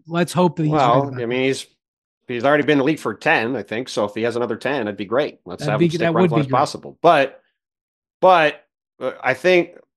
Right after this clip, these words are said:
Speaker 2: a lot of this to me
Speaker 1: He hasn't
Speaker 2: is
Speaker 1: really
Speaker 2: an
Speaker 1: been in the league
Speaker 2: overcorrection,
Speaker 1: for
Speaker 2: really,
Speaker 1: ten. He's
Speaker 2: from
Speaker 1: missed, like, he missed two
Speaker 2: He
Speaker 1: full
Speaker 2: missed,
Speaker 1: years.
Speaker 2: he missed the, he missed the first two, but I mean, he was drafted ten years ago. The point is, I think, I think a lot of that, frankly,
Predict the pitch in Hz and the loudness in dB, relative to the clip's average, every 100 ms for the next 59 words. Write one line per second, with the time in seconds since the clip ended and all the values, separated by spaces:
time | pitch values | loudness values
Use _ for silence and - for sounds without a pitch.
0 | - 123 160 202 160 143 - 123 165 143 | -10 0 4 4 4 0 -2 -4 0 0
1 | 127 127 156 185 226 180 185 190 185 165 | -2 -4 0 4 4 4 2 4 4 4
2 | 170 156 151 120 123 - 98 123 151 117 | 2 2 0 0 0 -4 -2 2 2 0
3 | 127 135 151 107 170 170 - 143 131 - | -4 -6 -4 0 0 0 -4 -8 -8 -12
4 | _ _ _ 147 156 170 - - 180 135 | _ _ _ -6 -2 -2 -4 -4 -2 0
5 | 113 147 143 135 143 - 117 - 156 170 | 0 0 -2 0 0 0 -6 0 2 2
6 | 160 - 135 - - 85 101 104 104 110 | 0 -2 -2 -4 -8 -10 -6 -4 -4 -4
7 | 98 95 98 117 110 - _ _ _ _ | -6 -8 -6 -4 -4 -4 _ _ _ _
8 | - 80 - 80 73 - - 50 - _ | -16 -16 -16 -16 -16 -18 -20 -20 -20 _
9 | _ - 117 185 180 127 117 110 - - | _ -18 2 4 4 4 0 -2 -8 -18
10 | _ - 120 185 185 180 _ _ - 139 | _ -6 -2 2 2 0 _ _ -2 0
11 | 190 131 143 165 120 120 120 - 127 131 | 2 4 4 4 2 0 -2 -6 -10 -8
12 | 101 98 | -8 -6